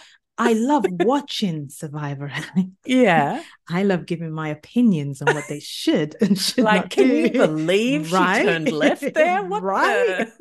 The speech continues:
Speaker 1: Yeah. So that's me. That's me giving all sorts of advice from the sofa. Um, but I never thought I could be good or good enough to do it. And the minute
Speaker 2: Mm-hmm.
Speaker 1: that opportunity came up, I just thought, "Also, this is your test." And I did a really good job of semi-sabotaging it towards the end, partly probably why,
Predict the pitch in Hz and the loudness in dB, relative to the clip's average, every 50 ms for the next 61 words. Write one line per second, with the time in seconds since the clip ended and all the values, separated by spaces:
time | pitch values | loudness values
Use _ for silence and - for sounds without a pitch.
0 | 240 214 208 196 196 - 120 254 349 349 - - _ _ _ - _ _ _ _ | -16 -14 -12 -12 -10 -8 -6 -4 -4 -6 -6 -12 _ _ _ -20 _ _ _ _
1 | _ _ _ 320 - - - - 330 - 240 233 285 311 277 262 254 254 247 208 | _ _ _ -6 -6 -4 -8 -8 -8 -6 -6 -4 -2 -2 -2 -4 -6 -6 -6 -6
2 | 208 226 233 233 226 226 254 254 240 220 247 240 226 220 240 294 330 330 320 - | -6 -6 -6 -6 -8 -8 -6 -6 -6 -6 -6 -6 -4 -4 -4 -4 -4 -4 -4 -4
3 | 302 262 240 - 233 208 208 185 170 185 185 175 175 175 185 175 160 165 - - | -4 -4 -4 -6 -6 -4 -4 -4 -2 -2 0 0 -2 -2 -6 -6 -6 -6 -6 -4
4 | 175 160 156 160 - 156 151 160 - - - - - - - - - _ _ - | -4 -4 -4 -6 -4 -4 -4 -4 -6 -14 -20 -20 -18 -14 -14 -14 -14 _ _ -2
5 | 190 190 190 190 190 190 190 190 190 _ _ _ _ _ 330 _ _ _ _ _ | 0 0 0 0 -2 -4 -6 -10 -16 _ _ _ _ _ -20 _ _ _ _ _
6 | _ 214 180 240 220 196 220 214 220 226 240 240 247 233 - _ 233 214 202 202 | _ -2 0 0 0 0 0 2 2 2 0 0 -4 -8 -2 _ 0 0 0 -2
7 | - 190 185 185 - - 196 156 - 185 180 165 156 135 _ - 185 190 185 170 | -6 -8 -8 -8 -8 -8 -8 -8 -6 -6 -6 -6 -8 -10 _ 2 4 4 4 4
8 | 160 160 156 - - 165 160 151 170 160 165 156 156 151 143 - - 160 143 156 | 2 -2 -4 -4 -6 -6 -6 -6 -6 -6 -4 -6 -6 -8 -8 -10 -16 -14 -8 -6
9 | 151 147 147 143 143 - _ - 180 185 190 190 196 190 190 196 208 226 233 240 | -6 -4 -4 -6 -10 -14 _ -4 -2 0 0 0 0 0 0 0 2 2 2 0
10 | 180 175 151 185 180 - - - - 180 - 180 170 - - 170 165 - 151 - | 0 -2 -2 -4 -4 -6 -6 -8 -10 -10 -8 -10 -12 -10 -10 -10 -10 -10 -14 -10
11 | - 175 160 156 156 156 151 151 160 - _ _ _ _ - 170 170 165 - 160 | -8 -8 -6 -6 -6 -6 -8 -8 -10 -12 _ _ _ _ -6 -6 -6 -6 -8 -12
12 | - - - 165 - - 160 156 - 165 156 151 165 160 - 165 147 143 151 147 | -12 -8 -6 -6 -6 -6 -8 -8 -6 -8 -8 -8 -8 -10 -10 -14 -12 -12 -14 -12
13 | - - 151 - 185 185 196 208 190 196 170 170 160 165 170 160 160 160 165 156 | -12 -14 -12 -10 -6 -4 -2 -2 -2 -2 -4 -4 -6 -6 -6 -6 -6 -8 -8 -8
14 | 143 - 160 151 156 160 156 - - - 208 185 175 165 160 - - 165 156 - | -6 -8 -8 -6 -6 -8 -10 -10 -10 -6 -4 -4 -4 -6 -6 -6 -8 -8 -8 -8
15 | - - 165 156 156 143 156 156 147 - - 156 156 156 151 - _ 156 160 180 | -12 -10 -8 -8 -8 -8 -10 -14 -14 -14 -12 -8 -8 -8 -10 -10 _ -10 -8 -4
16 | 208 233 240 233 - - 175 160 151 165 165 - 165 151 165 156 151 156 151 147 | -4 -4 -6 -6 -6 -6 -6 -6 -6 -8 -6 -6 -8 -6 -6 -6 -4 -4 -4 -4
17 | 147 | -4